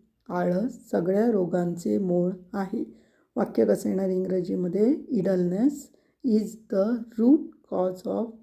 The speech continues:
all ills. Idleness is the root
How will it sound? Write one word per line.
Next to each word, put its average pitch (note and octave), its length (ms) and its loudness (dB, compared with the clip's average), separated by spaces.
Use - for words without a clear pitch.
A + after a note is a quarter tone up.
all F3+ 280 -2
ills. - 340 0
Idleness F3+ 640 -4
is G3 240 2
the F#3+ 260 4
root B3+ 300 4